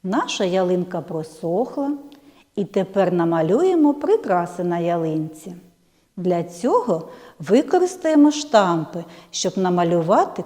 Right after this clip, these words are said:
кольорові кульки. Беремо штамп, вмочуємо його в червону фарбу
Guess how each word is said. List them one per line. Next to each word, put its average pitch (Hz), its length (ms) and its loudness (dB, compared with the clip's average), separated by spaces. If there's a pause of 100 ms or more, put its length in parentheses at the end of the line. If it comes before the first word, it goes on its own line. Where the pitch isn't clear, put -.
кольорові 190 540 0
кульки. 175 600 -8 (640)
Беремо 233 460 0
штамп, 185 580 -2 (460)
вмочуємо 202 800 0
його 175 320 -2
в 165 120 -10
червону 240 560 -2
фарбу 180 640 -4